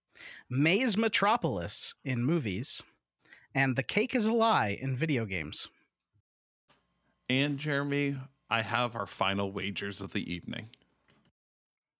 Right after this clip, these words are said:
Speaker 1: All right. Then let's kick off question number one here with,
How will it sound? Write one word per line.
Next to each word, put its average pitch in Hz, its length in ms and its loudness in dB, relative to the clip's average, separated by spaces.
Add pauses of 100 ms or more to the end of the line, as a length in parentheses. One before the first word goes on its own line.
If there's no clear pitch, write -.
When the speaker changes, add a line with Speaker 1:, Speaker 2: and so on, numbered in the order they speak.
(260)
Speaker 1:
All 107 300 -6
right. 190 440 -6 (520)
Then 123 100 -8
let's 127 180 -6
kick 139 160 -6
off 135 140 -2
question 156 280 -2
number 151 180 0
one 180 160 2
here 147 140 2
with, 131 220 -4